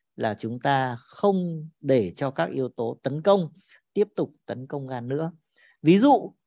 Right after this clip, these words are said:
ờ, bệnh nhân suy gan có thể liên quan đến vấn đề virus, khi đã đi vào giai đoạn hồi phục rồi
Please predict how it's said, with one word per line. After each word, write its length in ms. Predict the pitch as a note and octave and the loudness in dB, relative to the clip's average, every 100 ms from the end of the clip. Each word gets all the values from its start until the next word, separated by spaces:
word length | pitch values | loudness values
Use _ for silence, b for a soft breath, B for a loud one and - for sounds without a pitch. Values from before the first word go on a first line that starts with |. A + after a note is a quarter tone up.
| _ | _
ờ, 140 | - B2+ | -6 -2
bệnh 240 | C3+ C#3 | -2 2
nhân 300 | D#3+ E3 D#3 | 4 4 2
suy 200 | D#3 E3 | -2 2
gan 320 | D#3+ D#3 D3+ | 4 4 2
có 100 | C#3 | -4
thể 240 | C#3 D#3+ G#2 | -4 -2 0
liên 220 | B2 C#3 | 0 -2
quan 340 | C#3+ C#3+ C#3 | 0 0 0
đến 200 | B2+ B2+ | -2 -4
vấn 160 | C3 C#3+ | -2 0
đề 280 | D#3 C3+ G#2+ | 4 4 2
virus, 360 | C3 D3+ G#3+ - _ | 2 4 4 2 _
khi 260 | - D3 | -10 -6
đã 220 | C#3+ C3+ D3+ | -4 -4 0
đi 180 | D#3 | 0
vào 200 | C#3+ B2+ | 4 2
giai 140 | G#2+ B2+ | 2 0
đoạn 140 | B2 | -2
hồi 220 | B2 B2+ A2 | -2 -2 -2
phục 120 | B2 | -2
rồi 300 | C3 C3+ A#2 | 2 2 2